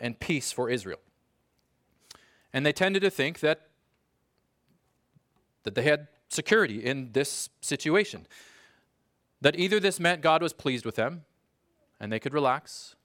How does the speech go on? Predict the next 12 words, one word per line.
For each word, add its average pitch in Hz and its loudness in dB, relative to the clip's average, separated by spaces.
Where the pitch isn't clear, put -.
sit - -6
back, - 0
or 202 4
even 233 -4
with, 220 2
if 202 2
God, 190 4
God 175 6
wasn't 170 -2
pleased 143 -2
with 147 -4
them, 180 -2